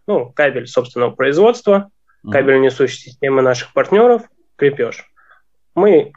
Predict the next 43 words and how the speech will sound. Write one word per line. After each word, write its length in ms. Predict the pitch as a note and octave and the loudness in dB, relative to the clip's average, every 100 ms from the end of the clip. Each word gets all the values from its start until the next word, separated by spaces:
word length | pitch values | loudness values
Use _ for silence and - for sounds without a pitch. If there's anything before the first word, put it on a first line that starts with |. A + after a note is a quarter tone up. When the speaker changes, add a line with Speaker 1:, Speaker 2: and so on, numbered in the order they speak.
| _ | _
Speaker 1:
получаем 480 | C#3+ D3 D3+ C3+ | 0 0 0 0
эту 180 | B2+ B2+ | -2 -4
продукцию 460 | C3+ C3 C#3 C3+ B2+ | -2 0 0 -6 -12
у 20 | |
себя 280 | - C#3+ D#3 | -8 -4 -4
на 100 | A#2 | -4
складе. 480 | - B2 A#2+ B2 - _ _ _ - | -8 -6 -6 -8 -12 _ _ _ -10
Отдел 340 | C#3+ D#3 E3 | -4 0 2
О 60 | C3+ | 0
Т 140 | C3 | -4
К 180 | B2 A#2+ | -6 -6
ее 160 | A#2+ | -4
проверяет, 720 | D3 C#3 B2 A#2 A2+ A#2 - _ _ _ _ | -6 -6 -4 -6 -6 -10 -14 _ _ _ _
смотрит, 400 | - D3 C3 A#2+ | -6 -6 -6 -8
что 120 | - | -8
это 140 | D#3+ | -6
действительно 800 | C3 B2+ - D3 C#3+ A#2+ A#2 A2 _ _ _ _ _ _ _ | -12 -16 -10 -8 -2 -2 -2 -8 _ _ _ _ _ _ _
те 140 | D3+ | -2
составляющие, 600 | C#3+ - C3+ C3+ C3 B2+ | -2 -2 2 4 2 -2
которые 300 | C#3 C3 B2+ | -2 0 0
у 40 | |
нас 140 | B2 A#2 | 0 -4
входят 260 | - B2 A#2+ | -4 -8 -4
в 20 | |
сертификат. 760 | D#3+ - - C3+ C3+ A#2 - _ _ _ _ _ _ _ | -6 -6 -8 -8 -4 -6 -6 _ _ _ _ _ _ _
Проверяет 380 | - C#3 D3 C#3 | 0 2 2 0
всю 80 | D3 | 0
необходимую 540 | D#3 D#3 E3 E3 D#3 | 0 0 0 2 2
документацию. 840 | C#3+ C#3+ D3 C3 A2+ A2+ - - - _ _ _ | 0 -2 -2 -2 -6 -8 -16 -20 -20 _ _ _
Смотрит 420 | - D#3 F3 E3 D#3+ | -4 0 0 0 -2
крепеж, 380 | D#3 C#3+ C3+ | -2 0 0
что 160 | B2 - | 0 -8
это 120 | B2 | -10
действительно 520 | B2 C3 D3 C3 B2 | -10 -8 -8 -6 -2
металлический 720 | B2+ D3 C#3+ C3+ B2 - - | 0 0 0 -2 -4 -14 -16
крепеж, 360 | A#2+ - - - | -14 -14 -10 -12
что 160 | - - | -8 -8
это 140 | - | -6
не, 80 | B2+ | -4
не 300 | B2+ C#3 C3+ | 0 2 4
латунь, 340 | B2+ B2 B2 | 2 0 -6
которая 420 | A#2+ - - - | -6 -12 -10 -10
расплавится. 560 | - - - - - - | -10 -12 -10 -10 -10 -20